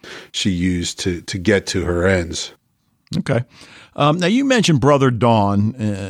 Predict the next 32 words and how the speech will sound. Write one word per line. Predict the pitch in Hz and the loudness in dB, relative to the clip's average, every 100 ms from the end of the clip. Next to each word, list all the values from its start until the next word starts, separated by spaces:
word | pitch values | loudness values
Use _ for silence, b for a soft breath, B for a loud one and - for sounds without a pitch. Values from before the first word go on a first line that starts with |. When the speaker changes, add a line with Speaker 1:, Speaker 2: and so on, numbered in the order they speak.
| 90 | -8
Speaker 2:
and | 107 101 101 | -4 0 2
he | 120 120 | 2 2
is, | 107 | 0
of | 104 - | -4 -6
course, | 117 110 110 | -2 -2 0
on | 107 101 95 | -2 0 -2
Trantor, | - 113 107 107 101 98 98 | 0 0 0 -2 -2 -2 0
and | 98 | 0
a | 101 | 0
lot | 110 110 | 2 2
of | 98 | 2
this | 113 - | 2 2
story | - 117 104 104 104 | 0 0 2 2 0
has | 110 104 | 0 -2
to | - | -4
do | 98 107 | -2 0
with | 104 | 0
his | 107 90 | -2 -2
relationship | 107 101 117 113 - 101 - 107 98 _ b _ | -2 2 2 2 0 -2 -2 -4 -4 _ b _
with | 113 | -6
the | 110 | -6
botanist | 95 117 123 - 107 98 - - - | -4 0 0 0 -2 -2 -4 -10 -14
and | - 110 107 107 107 110 87 _ _ _ | -8 -6 -6 -6 -4 -6 -8 _ _ _
any | 208 135 | 0 2
Speaker 1:
Dude, | 113 | 0
Speaker 2:
potential. | 131 175 160 147 - _ _ _ _ | -2 -2 -2 -4 -10 _ _ _ _
Speaker 1:
be-, | 151 151 | 0 0
Speaker 2:
Go | 117 | -4
ahead. | 95 - _ _ _ _ - - | -6 -10 _ _ _ _ -20 -2
Speaker 1:
best | 139 123 - - - - | 0 2 0 -6 -8 0
<laughs> | 233 - | 0 4
he, | 185 165 175 156 | 2 2 -2 -4